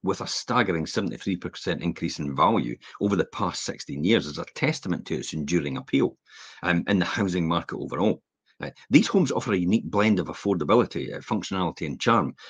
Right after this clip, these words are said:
uh, making them the top choice for people in Fife, for homeowners, and even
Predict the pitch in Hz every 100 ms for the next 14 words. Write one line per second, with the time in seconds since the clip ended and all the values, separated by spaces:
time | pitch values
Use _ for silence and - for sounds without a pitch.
0 | - 92 - 104 160 165 123 92 - _
1 | - - - _ - 240 - - - -
2 | _ _ _ - 76 - - 80 73 65
3 | - 123 - - _ _ _ - 78 -
4 | 110 110 78 - - - - - 95 -
5 | 117 156 135 110